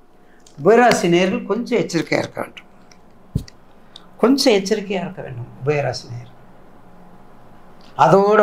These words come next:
வக்கரம், குரு வக்கரம் ஏழரை. ஆனா தன லாபாதிபதி ரெண்டுக்கும் பதினொன்னுக்குரியவன்,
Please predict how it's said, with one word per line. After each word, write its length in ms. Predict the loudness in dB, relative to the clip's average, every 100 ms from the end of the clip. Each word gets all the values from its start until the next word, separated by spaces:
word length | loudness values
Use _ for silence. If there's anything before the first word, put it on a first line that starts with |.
| 4
வக்கரம், 440 | 4 4 4 2 -2 -10 0
குரு 180 | 4 6
வக்கரம் 380 | 4 0 -4 -4 -16 -20 -20 -20 -20 -20 -20 -20 -8 2 4
ஏழரை. 340 | 4 2 0 -4 -16 -20 -20 -20 -20 -20 -20 -20 -20 -20 -20 -20 -20 -20 -20 0 2
ஆனா 200 | 2 0 -2 -6 2
தன 260 | 2 4 0 0
லாபாதிபதி 680 | -2 -2 -8 -8 -16 -18 -20 -20 -20 _ _ _ _ _ _ _
ரெண்டுக்கும் 640 | 2 2 4 0 0 -2 -2
பதினொன்னுக்குரியவன், 800 | -2 -6 -12 -14 -14 -16 -20